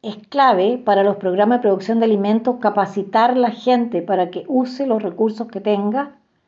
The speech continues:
y no dependan tanto de otras personas. Sistema de prevención y respuesta a crisis alimentaria. Se requieren,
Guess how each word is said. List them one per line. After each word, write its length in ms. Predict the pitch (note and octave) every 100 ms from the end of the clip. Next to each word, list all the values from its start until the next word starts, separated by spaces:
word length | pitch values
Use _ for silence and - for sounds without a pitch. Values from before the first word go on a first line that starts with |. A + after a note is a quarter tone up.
| _ _ _ _
y 100 | G#3+
no 140 | G#3+
dependan 600 | A3 A3+ A#3+ A#3+ A#3+ G#3+
tanto 340 | G#3+ A#3+ B3 B3+
de 100 | A3+
otras 220 | A3+ A#3
personas. 560 | A#3+ - - D4 E3 - _ _ _ _ _ _ _ _ _ _ _ _ _ _ _ _ _ _ _ _ _ _ _ _ _ _ _
Sistema 800 | _ A3+ G#3+ C4+ C4 C#4+ C#4+ - -
de 160 | G#3+
prevención 560 | G#3 G#3 G3+ G3+ - B3+
y 80 | C4
respuesta 520 | A#3 G#3+ A#3+ A3 A3+
a 60 | G#3+
crisis 340 | A3 G#3+ A3+
alimentaria. 800 | G3+ G3+ F#3 F#3+ F3 D#3+ C3+ C3+ _ _ _ _ _ _ _ _ _ _ _ _ _ _
Se 180 | _ A3+
requieren, 880 | A3 G#3+ C4+ B3 G3+ B3 B3 -